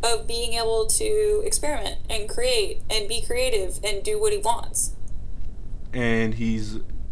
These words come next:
Speaker 2: not abusing it in a way that's negative. He's only
Speaker 1: No.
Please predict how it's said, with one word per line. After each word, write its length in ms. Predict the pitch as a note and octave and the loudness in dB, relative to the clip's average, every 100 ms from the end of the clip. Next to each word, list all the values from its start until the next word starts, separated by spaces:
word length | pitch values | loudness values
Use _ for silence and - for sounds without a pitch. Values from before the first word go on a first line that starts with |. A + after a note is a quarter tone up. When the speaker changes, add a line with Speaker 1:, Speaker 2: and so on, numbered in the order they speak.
| - - - - | 0 0 -4 -2
Speaker 2:
not 340 | B2 A#2+ A#2+ | 2 4 4
abusing 580 | A2+ G#2+ A#2 A#2+ A2 G#2 | 2 -2 -2 -2 0 -2
it 220 | G#2 G2+ - | -2 -2 0
in 140 | A2 | 0
a 80 | G#2+ | 0
way 240 | G#2 G#2 G2+ | 0 0 -2
that's 260 | G#2+ - | -2 -2
negative. 560 | G#2 G2+ F#2+ - - - - - - - - - | -2 0 0 0 -2 -2 -4 -4 -4 -2 -4 -2
He's 240 | A#2 A2 | 0 2
only 160 | A2+ A2 | 2 4
Speaker 1:
No. 260 | A2 - | 2 0